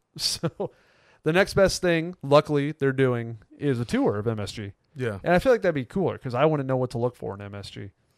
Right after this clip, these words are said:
Speaker 2: I mean, <sighs> I wanna go there
Speaker 1: Yeah.
Speaker 2: for a Knicks game. That'd be fun.
Speaker 1: Yeah, I would love to. But yeah, that's the plans for New York.
Speaker 2: Right on. Well,
Speaker 1: And maybe a little bit more. Wink, wink.
Speaker 2: I hope
Speaker 1: May-
Speaker 2: it goes good. And
Speaker 1: Yeah.
Speaker 2: I hope that second plan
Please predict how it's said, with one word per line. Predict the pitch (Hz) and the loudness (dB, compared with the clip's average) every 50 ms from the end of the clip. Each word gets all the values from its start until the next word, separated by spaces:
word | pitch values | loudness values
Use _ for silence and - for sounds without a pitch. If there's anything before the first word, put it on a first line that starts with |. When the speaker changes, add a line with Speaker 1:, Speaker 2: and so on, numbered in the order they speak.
| _ _ _ _ _ | _ _ _ _ _
Speaker 2:
I | 135 | -8
mean, | 147 151 139 131 - - - - - - - | -6 -6 -6 -6 -10 -14 -20 -20 -20 -20 -20
<sighs> | - - - _ _ _ _ | -20 -20 -20 _ _ _ _
I | - | -12
wanna | 127 135 131 113 | -10 -10 -8 -8
go | 117 110 | -6 -6
there | 107 - | -6 -6
Speaker 1:
Yeah. | - | -8
Speaker 2:
for | 107 | -10
a | 107 | -10
Knicks | 104 - - | -12 -12 -12
game. | - 117 120 | -12 -12 -12
That'd | 117 110 107 | -12 -16 -18
be | 104 | -20
fun. | _ - 113 110 110 - _ | _ -20 -20 -20 -20 -20 _
Speaker 1:
Yeah, | 147 131 123 117 107 107 - - _ _ _ _ _ _ _ _ | -6 -2 -2 -2 -2 -2 -6 -10 _ _ _ _ _ _ _ _
I | 127 | -4
would | 127 123 120 | -4 -2 -2
love | 117 113 110 104 | -2 -2 -4 -4
to. | - 117 113 110 - _ _ _ _ _ _ _ _ _ _ _ | -6 -8 -8 -8 -10 _ _ _ _ _ _ _ _ _ _ _
But | 120 123 123 127 | 2 4 4 4
yeah, | 131 135 131 | 4 2 2
that's | 127 139 156 - - | 2 2 0 0 -4
the | - 190 | -6 -6
plans | - - 160 147 156 170 160 - | -4 -4 -4 -2 -4 -4 -6 -8
for | - 139 | -8 -6
New | 143 139 | -4 -4
York. | 139 139 151 143 127 - - _ _ _ _ _ _ _ | -2 0 0 0 -2 -2 -6 _ _ _ _ _ _ _
Speaker 2:
Right | 127 117 113 107 | -12 -10 -8 -8
on. | 107 117 131 - | -6 -8 -6 -4
Well, | - 165 165 156 | -2 0 0 0
Speaker 1:
And | 156 156 156 160 160 - | 0 -2 -4 -8 -12 -14
maybe | - 202 208 202 190 175 165 | -6 -2 0 0 2 2 0
a | 160 | 0
little | 151 156 147 147 | 0 0 -2 -2
bit | 139 143 131 | -2 -2 -4
more. | 131 131 131 113 101 92 - | -4 -6 -10 -10 -10 -12 -14
Wink, | 117 117 117 110 | -16 -16 -16 -14
wink. | 120 117 110 101 - _ _ _ _ _ _ - | -16 -16 -16 -16 -20 _ _ _ _ _ _ -8
Speaker 2:
I | 127 | -4
hope | 110 | -2
Speaker 1:
May- | 113 113 | -2 -2
Speaker 2:
it | - | -4
goes | 170 180 175 165 | -6 -8 -8 -8
good. | 190 202 180 135 - - _ _ | -6 -6 -8 -8 -10 -16 _ _
And | - - 131 | -12 -12 -10
Speaker 1:
Yeah. | 113 | -10
Speaker 2:
I | |
hope | 123 127 120 _ | -10 -12 -12 _
that | 127 120 - | -12 -10 -10
second | 131 120 123 127 | -12 -12 -12 -12
plan | 113 139 135 135 135 135 131 | -12 -10 -10 -10 -10 -12 -12